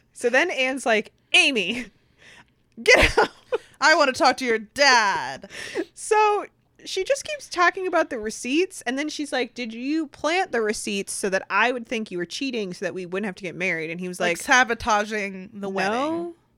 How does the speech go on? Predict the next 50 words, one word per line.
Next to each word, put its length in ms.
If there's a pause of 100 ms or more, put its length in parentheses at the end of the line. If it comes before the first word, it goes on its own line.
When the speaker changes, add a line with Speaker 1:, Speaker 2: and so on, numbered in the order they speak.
(360)
Speaker 2:
He's 160
like, 160
"No, 180
I'm 80
Speaker 1:
What 120
Speaker 2:
very" 180
Speaker 1:
are 40
the 60
receipts 420
for? 200
A 80
hooker? 280
You 240
don't 120
get 120
a 40
receipt 320
for 120
that, 220
do 60
you? 240 (100)
Speaker 2:
<laughs> 100
I 240
think 240
it's 160
hotel 340
rooms. 460 (680)
Speaker 1:
I'm 480
Speaker 2:
Um, 80
or 100
Speaker 1:
confused. 80
Speaker 2:
dinner, 300
and 120
maybe 200
fancy 340
dinners. 640 (180)
Speaker 1:
Sometimes 340
you 60
gotta 140
take 240
yourself 280
to 140
a 60
fancy 400
dinner. 480 (220)
Speaker 2:
<laughs> 160
Have 160
a 20
little 240
getaway. 680